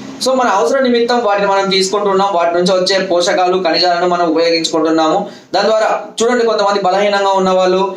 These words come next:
బొక్కల సూప్ అని కానీ, పాయ అని కానీ, మటన్ కానీ, కొంతమంది బీఫ్ అని కానీ తీసుకుంటూ ఉంటారు. So అందులో భాగంగానే నేను కూడా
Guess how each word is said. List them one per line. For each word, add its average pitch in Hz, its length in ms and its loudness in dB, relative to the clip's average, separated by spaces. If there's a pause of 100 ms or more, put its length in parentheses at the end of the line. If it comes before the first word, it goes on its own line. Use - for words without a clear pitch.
(200)
బొక్కల 180 340 0
సూప్ 185 180 2
అని 180 180 0
కానీ, 175 280 0
పాయ 175 340 0
అని 175 200 2
కానీ, 170 260 0
మటన్ 160 380 0
కానీ, 170 220 0
కొంతమంది 165 420 0
బీఫ్ 180 300 0
అని 175 140 0
కానీ 170 300 -2 (340)
తీసుకుంటూ 247 420 0
ఉంటారు. - 360 0 (120)
So 190 160 0
అందులో 285 380 0
భాగంగానే 208 540 0
నేను 190 200 0
కూడా 220 320 0